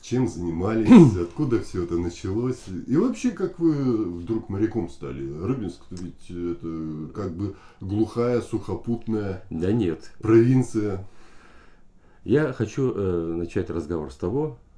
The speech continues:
Speaker 2: глухая мы провинция или не глухая. Э, родился я в городе Рыбинске двадцать девятого марта тысяча девятьсот сорок восьмого года.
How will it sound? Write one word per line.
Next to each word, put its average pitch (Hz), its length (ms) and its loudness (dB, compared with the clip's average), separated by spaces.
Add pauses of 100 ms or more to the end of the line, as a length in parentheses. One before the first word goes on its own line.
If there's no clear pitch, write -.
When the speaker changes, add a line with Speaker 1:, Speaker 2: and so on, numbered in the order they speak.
Speaker 2:
глухая 92 360 -4
мы 131 140 -2
провинция 120 440 -2
или 101 200 -2
не 98 200 0
глухая. 69 540 -10 (1080)
Э, 87 380 -2
родился 123 360 2
я 95 40 0
в 87 60 -4
городе 87 380 -2
Рыбинске 78 560 -4
двадцать 82 400 -6
девятого 78 340 -6
марта 117 380 -4
тысяча 98 340 -4
девятьсот 85 460 -4
сорок 98 320 -8
восьмого 80 440 -8
года. 65 260 -16